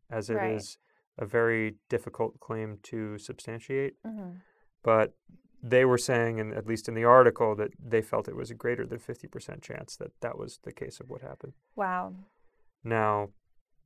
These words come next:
Speaker 2: Yeah, I mean, even if it wasn't, I, I think, even if it wasn't evidence planting, and even if Taiwan Hill did have that pistol, I would agree with that. I mean, the only reason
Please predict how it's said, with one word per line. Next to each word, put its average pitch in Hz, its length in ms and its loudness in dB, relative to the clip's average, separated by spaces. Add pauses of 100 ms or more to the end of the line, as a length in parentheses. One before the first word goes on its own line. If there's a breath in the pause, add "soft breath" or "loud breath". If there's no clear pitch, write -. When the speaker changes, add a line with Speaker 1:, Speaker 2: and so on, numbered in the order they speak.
(540 soft breath)
Speaker 2:
Yeah, 254 340 4
I 233 100 -2
mean, 247 180 -2
even 233 260 -4
if 262 160 -6
it - 220 -6
wasn't, 190 640 -4 (100)
I, 190 220 -8 (320)
I 190 100 -12
think, 180 340 -10 (1900)
even 226 220 -2
if 226 100 -4
it 214 100 0
wasn't 196 420 -4
evidence 190 400 -4
planting, 190 560 -10
and 185 160 -6
even 180 140 -12
if 185 140 -14
Taiwan 185 280 -8
Hill 185 200 -8
did 190 320 -6
have 185 340 -4
that 180 240 -6
pistol, 190 640 -6 (180)
I 190 600 -4 (380)
would 190 160 0
agree 208 320 -2
with 220 160 -6 (100)
that. 196 400 2
I 196 60 -6
mean, 190 380 -6 (120)
the 208 140 -4
only 208 260 -2
reason 196 600 -2